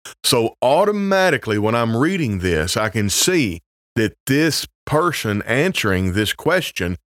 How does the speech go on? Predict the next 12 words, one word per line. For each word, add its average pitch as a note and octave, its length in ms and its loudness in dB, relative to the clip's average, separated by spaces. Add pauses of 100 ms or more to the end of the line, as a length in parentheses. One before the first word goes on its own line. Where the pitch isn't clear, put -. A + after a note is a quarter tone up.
(120)
starts C3 420 0
off A2 220 2
from A2 160 0
a G#2+ 60 2
faulty F#2 400 -2
premise. C3 500 -2 (340)
The A#2 280 2
premise D#3+ 760 0 (280)
that A#2 180 2
is G#2+ 180 0
faulty D3+ 760 0
is A2+ 520 0